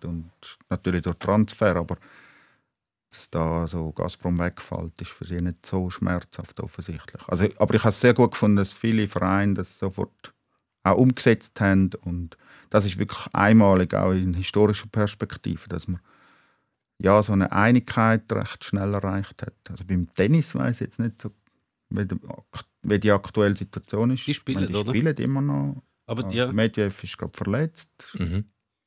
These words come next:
Speaker 1: Aber sonst spielen die einfach.
Speaker 2: Mhm.
Speaker 1: Aber in, in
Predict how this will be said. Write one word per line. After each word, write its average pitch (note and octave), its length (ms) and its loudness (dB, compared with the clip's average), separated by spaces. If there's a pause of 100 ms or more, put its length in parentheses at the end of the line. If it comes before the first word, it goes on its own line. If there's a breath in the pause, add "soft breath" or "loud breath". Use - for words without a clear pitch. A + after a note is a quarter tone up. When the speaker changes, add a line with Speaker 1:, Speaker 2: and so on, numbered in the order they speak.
Speaker 1:
Aber G2 300 -2
sonst - 440 -8 (540)
spielen A#2+ 280 -6 (120)
die - 60 -2
einfach. - 360 -6 (220)
Speaker 2:
Mhm. B2 280 -8 (920 loud breath)
Speaker 1:
Aber F2+ 340 -2
in, F#2 580 4
in F#2+ 200 -6